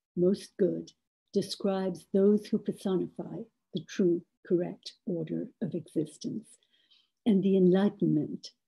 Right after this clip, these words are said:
the bliss this brings. But in the Gathas, Zarathustra takes us a step further. He uses most good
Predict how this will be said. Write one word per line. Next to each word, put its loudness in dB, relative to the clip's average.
the 0
bliss -2
this -2
brings. -6
But 4
in 8
the 4
Gathas, 2
Zarathustra 0
takes 0
us -4
a -4
step -8
further. -4
He 10
uses 10
most 0
good 6